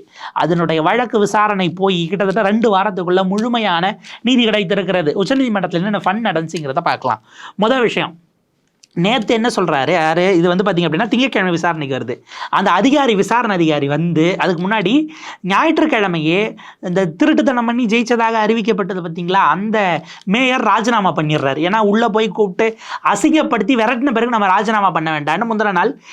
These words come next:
ஞாயிற்றுக்கிழமை night ஓட night-ஆ அவர் ராஜினாமா பண்ணிட்டாரு, பாஜகக்காரரு.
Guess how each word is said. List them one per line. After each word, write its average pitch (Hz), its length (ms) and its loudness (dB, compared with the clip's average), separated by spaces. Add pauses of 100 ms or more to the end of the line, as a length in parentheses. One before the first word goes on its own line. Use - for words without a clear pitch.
(140)
ஞாயிற்றுக்கிழமை 208 600 0
night 214 160 0
ஓட 220 160 0
night-ஆ 220 140 0
அவர் 202 160 2
ராஜினாமா 180 440 0
பண்ணிட்டாரு, 147 340 -2
பாஜகக்காரரு. 143 760 0